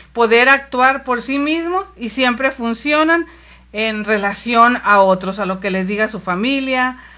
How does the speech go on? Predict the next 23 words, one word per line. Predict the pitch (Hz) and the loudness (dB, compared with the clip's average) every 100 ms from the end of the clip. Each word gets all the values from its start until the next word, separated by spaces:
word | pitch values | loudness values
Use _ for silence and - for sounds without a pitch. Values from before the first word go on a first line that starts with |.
| - | -20
a, | 208 190 190 190 - - - | -6 -2 -2 -2 -8 -16 -4
a | 196 | -2
lo | 202 202 | -2 -4
que | 196 | -2
les | 185 | -2
digan | 190 208 202 | 0 0 0
los | 202 | 0
amigos, | 196 226 285 254 254 254 | -2 0 0 0 0 0
a | 214 | -2
lo | 214 202 196 | -2 -4 -4
que | 202 | -4
le | 202 | -2
diga | 233 254 | -2 -2
otra | 262 269 | -2 -2
persona | 226 208 269 269 302 - - - | -2 0 2 2 0 -6 -20 -4
que | 226 | -2
esté | 220 254 | 2 2
a | 262 | 2
su | 285 | 0
lado | 262 262 269 302 220 | 4 4 6 4 2
y | 226 | -4
que | 214 202 | -6 -2
le | 196 196 196 | -2 -2 -4